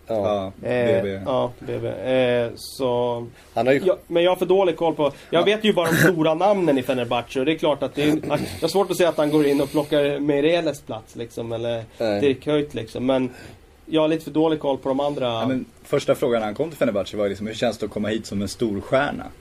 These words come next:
Speaker 2: Så att de har ju
Speaker 1: Ja.
Speaker 2: gått in tungt, och de har ju, det är bara att kolla deras hemsida, kan man få en, en liten uppdatering om hur de ser på honom, för det, det är tre nyheter i rad de liksom går igenom steg för steg då. Här,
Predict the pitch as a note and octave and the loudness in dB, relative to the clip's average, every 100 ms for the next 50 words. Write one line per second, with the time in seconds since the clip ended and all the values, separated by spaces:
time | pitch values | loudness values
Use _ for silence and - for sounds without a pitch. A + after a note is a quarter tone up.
0 | - - G2+ - B2 A#2 C3 C#3 A#2+ A2+ | -12 -8 -8 -2 0 4 4 4 2 -2
1 | G#2 - B2+ G#2+ G#2+ A2 A#2+ B2 G#2+ G#2+ | -4 -2 -2 -2 -4 0 0 0 -2 -2
2 | A2 A#2 - G#2 G2 G2 A2 F#2+ - B2 | 2 0 0 -2 -2 -2 -4 -4 -2 -2
3 | A#2+ G#2 G2 G#2 - - - - A#2+ A#2 | -2 -6 -4 -6 -8 -20 -20 -4 0 2
4 | B2 A#2 G#2+ G#2 G#2+ G2 G2+ G2+ G2+ - | 2 0 0 0 0 0 0 0 -2 0
5 | B2+ C3+ G#2 F2+ A2 G#2+ - - - - | 0 2 -2 -2 -2 -2 -4 -20 -20 -20
6 | - G2+ A#2 - C#3+ C3 A#2+ A2+ G2 G#2 | -14 -8 -6 -2 2 4 2 0 -2 0
7 | A#2+ C3+ G#2+ G2+ G#2 G#2+ G2+ F#2+ G2 - | 2 2 0 -6 -6 -4 -2 -4 -8 -6
8 | A2 F#2+ - A2 A2+ G2 G2 B2 A2 | -6 -6 -8 -6 -4 -4 0 2 0